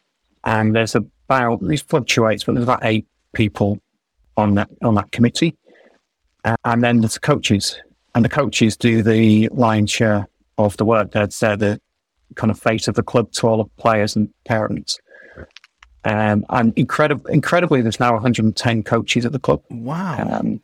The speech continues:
Speaker 1: which, yeah, it's just, and the time they put into it is, um,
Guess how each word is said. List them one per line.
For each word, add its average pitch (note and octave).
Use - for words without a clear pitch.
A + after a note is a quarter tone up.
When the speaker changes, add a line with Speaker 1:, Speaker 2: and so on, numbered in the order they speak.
Speaker 1:
which, -
yeah, B2+
it's -
just, -
and C#3
the B2+
time E3+
they C#3+
put -
into C#3
it G2+
is, A#2
um, A2